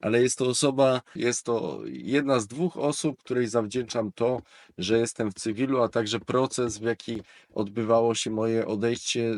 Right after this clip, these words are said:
ze służby. I jakież było moje zdziwienie, moi drodzy, jakiż był mój wielki szok, kiedy to też rozdzwoniły mi się telefony. „Słyszałeś, Łukasz, słyszałeś?”, kiedy to dobiegła do mnie ta,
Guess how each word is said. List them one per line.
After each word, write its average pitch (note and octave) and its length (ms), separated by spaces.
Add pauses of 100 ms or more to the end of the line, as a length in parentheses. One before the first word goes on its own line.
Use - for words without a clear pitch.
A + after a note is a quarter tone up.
ze A#2 180
służby. G#2+ 640 (460)
I G#2 760
jakież D3 460
było D3+ 320
moje D3+ 300
zdziwienie, D3+ 640
moi A2+ 280
drodzy, G2 480
jakiż A#2+ 520
był C3+ 240
mój C#3+ 260
wielki D3 380
szok, D3 500
kiedy G#2 260
to A2+ 160
też - 300 (380)
rozdzwoniły C#3+ 720
mi C3 140
się C3 200
telefony. C3+ 800
„Słyszałeś, C3+ 640
Łukasz, C3 340
słyszałeś?”, B2+ 580
kiedy B2 240
to B2+ 120
dobiegła A#2+ 440
do A#2 120
mnie A#2 160
ta, A2+ 280